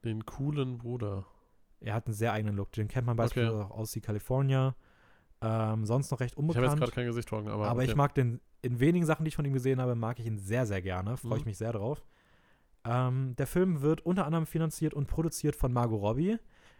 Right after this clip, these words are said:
Speaker 2: Genauer gesagt von Margot Robbies Produktionsfirma Lucky Chap, Lucky Chap Entertainment. Äh, fand ich einen ganz witzigen Funfact, weil ich nicht mal wusste,
Speaker 1: Okay.
Speaker 2: dass sie eine Produktionsfirma hat. Und
Speaker 1: Ja.
Speaker 2: ich finde vor allem den Titel Lucky Chap Entertainment irgendwie cool. Ähm,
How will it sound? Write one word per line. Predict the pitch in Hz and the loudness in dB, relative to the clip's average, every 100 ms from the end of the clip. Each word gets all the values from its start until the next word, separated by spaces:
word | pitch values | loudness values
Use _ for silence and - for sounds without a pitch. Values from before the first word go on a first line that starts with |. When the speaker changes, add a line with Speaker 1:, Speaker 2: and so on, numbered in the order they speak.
| - _ | -20 _
Speaker 2:
Genauer | 123 139 151 | 4 6 6
gesagt | 139 131 127 - | 6 4 2 2
von | 131 127 127 | 0 2 2
Margot | 117 123 113 | 2 0 0
Robbies | 113 113 - | 0 0 -2
Produktionsfirma | - 113 - 151 - 139 131 127 127 - | -4 -2 2 0 2 2 2 2 0 -2
Lucky | 110 113 123 131 127 | -2 -2 -2 -4 -6
Chap, | - - 104 104 107 _ _ | -10 -4 -2 -2 -6 _ _
Lucky | 120 - | -4 -2
Chap | - - 131 | -4 -2 -2
Entertainment. | 120 113 - 117 110 160 - - - - _ _ _ - | -2 -4 -2 0 0 -2 -6 -20 -20 -20 _ _ _ -16
Äh, | - 120 120 | -4 0 0
fand | - 123 | 2 2
ich | |
einen | 117 | 2
ganz | 113 | -2
witzigen | 101 113 110 107 | -2 -2 -2 0
Funfact, | 117 113 117 | -2 0 -2
weil | 107 | -2
ich | 101 | -2
nicht | 110 | 0
mal | 110 | 0
wusste, | 107 | 2
Speaker 1:
Okay. | 110 | 0
Speaker 2:
dass | |
sie | - | 0
eine | 104 | -4
Produktionsfirma | 104 98 113 - 104 101 | -4 -2 -4 -2 -2 -2
hat. | 123 - | -4 -4
Und | 127 | -4
Speaker 1:
Ja. | 123 | -4
Speaker 2:
ich | - | -4
finde | 113 | -6
vor | 110 | -4
allem | 107 | -4
den | 104 - | -6 -8
Titel | 120 110 | -8 -4
Lucky | 104 101 | -4 -4
Chap | - - 123 | -8 -6 -4
Entertainment | 104 98 117 104 | -4 -4 -6 -6
irgendwie | 92 101 - | -6 -10 0
cool. | 120 143 - - - - - _ _ _ | 0 0 -4 -20 -20 -20 -20 _ _ _
Ähm, | 120 123 127 135 | 0 2 4 0